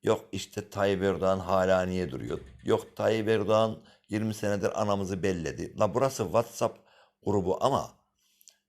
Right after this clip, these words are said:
iddia kanalıyla alakalı. İddia WhatsApp grubu. Siyaset meydanı mı lan bura? Atarım tabii ki seni o gruptan.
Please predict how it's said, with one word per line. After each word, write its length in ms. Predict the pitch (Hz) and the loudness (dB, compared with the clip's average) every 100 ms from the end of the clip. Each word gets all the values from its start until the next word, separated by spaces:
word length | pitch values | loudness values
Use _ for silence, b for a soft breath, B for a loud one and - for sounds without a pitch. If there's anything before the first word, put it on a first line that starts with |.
| - | -14
iddia 460 | 104 _ 120 127 - _ _ _ - | -14 _ 4 4 2 _ _ _ -10
kanalıyla 640 | 95 92 104 135 101 80 | -4 -2 0 2 2 2
alakalı. 520 | 78 71 - 71 67 | 0 -4 -6 -8 -8
İddia 380 | - - - 135 | -10 -6 2 4
WhatsApp 500 | 131 101 - - - | 4 0 -4 -6 -6
grubu. 260 | 64 62 71 | -8 -6 -8
Siyaset 460 | - 104 107 135 | -2 -2 -2 -4
meydanı 300 | 139 147 143 | -2 0 0
mı 120 | 85 87 | 0 0
lan 140 | 117 | 0
bura? 160 | 80 - _ _ _ _ _ _ _ _ _ _ - | -2 -4 _ _ _ _ _ _ _ _ _ _ -4
Atarım 360 | - 147 185 | 0 4 2
tabii 240 | - 107 92 | 2 -2 -2
ki 60 | |
seni 180 | - 80 | -6 -4
o 60 | 73 | -4
gruptan. 360 | 71 - - | -8 -8 -10